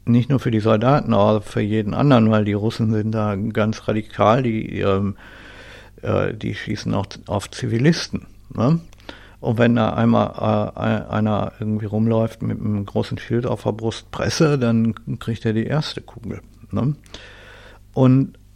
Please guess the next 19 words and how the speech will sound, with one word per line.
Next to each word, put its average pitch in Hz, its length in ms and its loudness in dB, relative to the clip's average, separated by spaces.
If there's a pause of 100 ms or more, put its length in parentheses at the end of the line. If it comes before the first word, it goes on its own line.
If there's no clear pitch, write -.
(160)
nee, 127 340 6 (640)
das, - 480 0
äh, 110 380 -2 (180)
das, - 460 -10
das - 260 -8 (340)
geht 117 480 -4
halt 90 180 -4
einfach 92 360 -6
nicht. 101 220 -4
Deswegen 110 460 -2
kriegt - 260 -8
man 113 180 -2
da 98 100 2
auch, - 260 -6 (280)
kriegt - 360 -10
man 117 120 -2
da 110 100 2
auch, 113 500 -4
ähm, 92 460 -2